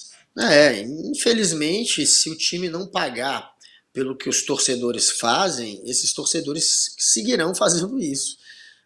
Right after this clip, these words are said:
É, uma forma de combater esse tipo de ação violenta que acontece no futebol é punindo, de fato,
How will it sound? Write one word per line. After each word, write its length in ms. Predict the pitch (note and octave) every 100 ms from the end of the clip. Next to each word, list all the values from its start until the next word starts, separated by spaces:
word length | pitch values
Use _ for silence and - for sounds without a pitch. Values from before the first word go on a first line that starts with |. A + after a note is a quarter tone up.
| -
É, 120 | B2+
uma 240 | C3+ F#3+
forma 540 | A3 - F#3 F#3 E3 D#3
de 160 | C3+ C#3
combater 840 | D3+ D#3 D3+ C3+ C#3 C#3 C3 - - _
esse 240 | B2 - C#3+
tipo 320 | - C3 C#3
de 160 | B2 C3+
ação 340 | - - C#3+
violenta 480 | C3 C3+ B2 C3 B2+
que 80 | B2+
acontece 560 | B2 C3+ - B2+ B2
no 100 | B2+
futebol 520 | - C3+ - C3+ C#3+
é 60 | F#3
punindo, 440 | F#3 A3 F3 F3
de 140 | E3+ F3
fato, 400 | - D3 D#3+